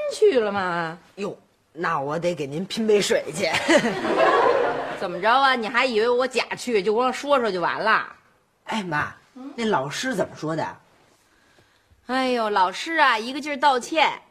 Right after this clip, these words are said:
Speaker 1: 就说：“哎呦，你看，真是对不起，我们学校没有考虑到孩子们吃饭的问题。”他们说他们去组织去了，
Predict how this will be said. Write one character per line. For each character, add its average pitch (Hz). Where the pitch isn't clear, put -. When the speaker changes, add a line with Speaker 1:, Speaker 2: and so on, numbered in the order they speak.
Speaker 1:
就 202
说 220
：“哎 254
呦， 240
你 220
看， 240
真 269
是 247
对 254
不 214
起， 214
我 185
们 202
学 220
校 269
没 214
有 262
考 220
虑 247
到 233
孩 208
子 254
们 226
吃 269
饭 269
的 202
问 208
题。” 202
他 247
们 233
说 254
他 247
们 254
去 247
组 160
织 160
去 220
了， 220